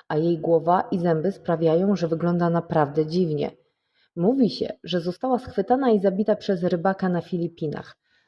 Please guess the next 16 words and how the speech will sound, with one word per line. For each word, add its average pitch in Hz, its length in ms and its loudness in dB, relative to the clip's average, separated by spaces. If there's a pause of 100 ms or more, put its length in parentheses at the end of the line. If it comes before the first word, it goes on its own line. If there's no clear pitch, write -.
a - 100 -14
to 190 160 -4
właśnie 180 600 -2
jej 165 80 -2
głos 247 360 0
przyciągnął 220 640 -2
ich - 180 -16
uwagę, 233 340 -2
co - 140 -10
skłoniło 190 540 0
ich 156 100 -6
do 165 100 -2
pościgu 214 640 -4
i 254 100 -4
schwytania 156 680 -2
jej. - 380 -8